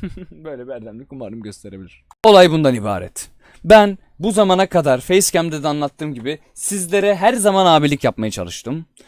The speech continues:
Sizlere her zaman iyi örnek olmaya çalıştım. Kusura bakmayın böyle bir video çektiğim için. Kusura bakmayın bana böyle bir video çekmek, beni böyle bir video çektirmek zorunda bıraktırdığı için kusura bakmayın.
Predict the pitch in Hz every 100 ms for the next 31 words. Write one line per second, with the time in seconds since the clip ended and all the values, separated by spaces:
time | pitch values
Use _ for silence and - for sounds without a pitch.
0 | _ - 196 190 226 226 233 269 226 220
1 | 214 208 185 147 131 117 110 101 90 85
2 | - 67 71 _ _ - _ - 208 240
3 | 247 240 - 147 113 87 95 113 185 202
4 | 190 185 160 185 240 202 - 185 165 127
5 | 110 110 _ _ - 196 - 240 233 277
6 | 202 190 185 226 - - 180 233 214 240
7 | 254 226 226 185 208 226 - 214 - 240
8 | - 160 208 262 196 262 269 220 175 170
9 | - 185 214 214 - 190 - 202 240 -
10 | 185 180 185 160 160 180 _ - 180 165
11 | 269 220 147 135 - _ - 202 214 202
12 | 202 208 160 135 131